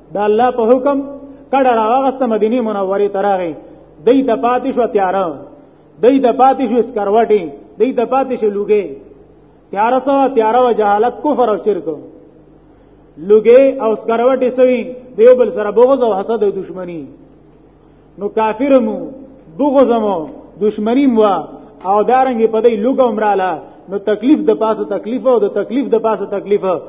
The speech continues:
او نبی علیہ السلام چې بل ځای ته لړ، رڼا یې د ځان سره اوړله۔ څه خلک الله پیدا کړه، د مدینې منورې م-،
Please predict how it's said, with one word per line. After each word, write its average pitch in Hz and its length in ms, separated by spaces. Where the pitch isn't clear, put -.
او 190 140
نبی 226 260
علیہ 254 140
السلام 226 320
چې 214 120
بل 240 220
ځای 220 140
ته 208 140
لړ، 247 160
رڼا 214 320
یې 262 60
د 214 120
ځان 233 280
سره 208 160
اوړله۔ 208 460
څه 208 80
خلک 277 380
الله 226 280
پیدا 214 380
کړه، 254 320
د 190 40
مدینې 214 460
منورې 220 560
م-، 196 220